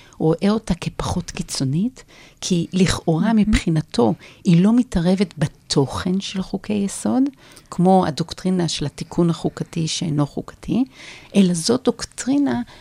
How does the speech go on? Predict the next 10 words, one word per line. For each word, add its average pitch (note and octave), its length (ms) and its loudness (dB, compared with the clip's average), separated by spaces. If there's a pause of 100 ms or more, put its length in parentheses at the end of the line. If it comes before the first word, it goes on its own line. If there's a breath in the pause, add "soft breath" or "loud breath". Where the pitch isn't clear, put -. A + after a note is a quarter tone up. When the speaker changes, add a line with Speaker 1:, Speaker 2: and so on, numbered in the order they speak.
Speaker 1:
שמתערבת A#3 840 0
בהליך D#3+ 760 0 (100)
אימוץ F3 460 4
חוקי - 300 -4
יסוד F#3+ 500 -2 (360 loud breath)
או G3+ 60 0
בהליך E3+ 600 0
תיקון - 540 0
חוקי - 360 -4
יסוד. C3+ 560 -4